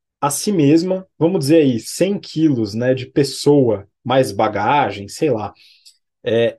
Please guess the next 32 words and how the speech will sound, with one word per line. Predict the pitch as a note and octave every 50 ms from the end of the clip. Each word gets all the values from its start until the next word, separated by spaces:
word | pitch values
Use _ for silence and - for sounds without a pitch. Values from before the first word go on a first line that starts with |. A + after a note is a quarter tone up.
| _ -
num | D#3 D3 F#3 G3
carro | G3+ F#3 F3 E3+
de | E3 E3
dois | E3 C#3+ D#3 E3 D#3+ E3
mil | F#3 G3 G3
quilos. | G3 - D3+ D3 C3 G#2+ G2+ - - - _ _ _ _ _ _ -
Ou | F#3+ A#3+
seja, | C4 - - D#3+ C3 A2 G2 F#2 F#2+ F#2 - _ _ _ _ _ _ _ _
tá | - E3+ C#4
transportando | C#4+ - C4+ C4+ C#4 C4+ - - - C4+ B3 B3+ - - D3 C3 B2+ C3+ D3 E3
dentro | C3+ A#2+ B2+ D#3 G#3 G#3+ - A#3+ G#3
de | F#3 F#3+
uma | G3 F#3+
estrutura | F3 E3+ - - - G3 G3 - - D#3+ C3+ B2 A#2+ A#2 C3 D#3 E3+ - _ _ _ _ _ _ _ _ _ -
cinco | - - - D4 F4 E4 - -
por | - C#4 C4+
cento | - - E3 D#3 E3+ E3+ E3+ - G#3+ A3 - _ -
do | G3 C4
peso | - - F#3+ G3+ G#3 - -
total | - B3 A3+ - G3+ E3+
dessa | E3+ G3 G3+ -
estrutura, | A3 - - - - C4+ - - G3+ F#3 F#3 F3 C#3 G2+ F#2+ - _ _ _ _ _ _ _ _ _ _
né? | - A#2 A2+ B2+
Então, | C#3 C3+ C3+ D#3 E3 E3
pra | E3 F#3 G3 A3+
você | C4+ C#4+ C4+ - -
levar, | G3 F#3 F3 C#3 A#2 A#2+ C3+ D3
pra | A#2+ C3 B2+
você | C3 - F3+
abastecer | E3+ E3 E3 D#3+ - - C3+ A2+ - - D#3 D3
tudo | - C#3 A#2 A2 A2+
isso, | B2+ F3 G#3+ G#3 - - - G2+